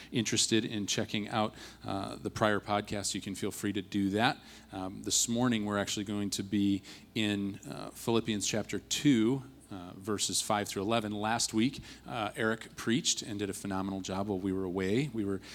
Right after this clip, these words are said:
in New Jersey preaching at a church there, uh, that has decided to invest in us in this work here, which is pretty cool. Um, but, but,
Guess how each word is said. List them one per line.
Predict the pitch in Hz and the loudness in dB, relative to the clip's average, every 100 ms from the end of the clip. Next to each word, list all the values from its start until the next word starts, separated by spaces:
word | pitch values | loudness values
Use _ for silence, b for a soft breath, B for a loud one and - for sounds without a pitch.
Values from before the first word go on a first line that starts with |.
| B | B
in | 131 110 | -2 2
New | 104 | 2
Jersey | 101 101 117 120 | 2 2 2 0
preaching | 107 - 104 | -2 -4 -4
at | 95 | -4
a | 95 | -4
church | - 101 - - | -4 -4 -4 -6
there, | 101 104 104 110 127 123 113 | -2 2 4 2 0 -4 -6
uh, | 98 | -4
that | 95 101 | -4 -6
has | 98 - | -6 -6
decided | 90 101 95 92 | -4 -4 -4 -4
to | 104 | -4
invest | 113 101 101 104 - - | -4 -4 -4 -2 -2 -4
in | 117 101 98 | -6 -6 -6
us | 104 107 - | -4 -4 -4
in | 98 | -4
this | 90 98 | -4 -4
work | 101 - | -6 -6
here, | 98 101 | -6 -4
which | 117 90 | -6 -10
is | - | -10
pretty | 87 | -10
cool. | - 110 196 - B B B B | -4 -2 -2 -4 B B B B
Um, | 92 92 92 92 | -6 -6 -6 -4
but, | 104 - B B - | -6 -6 B B -6
but, | 120 | -6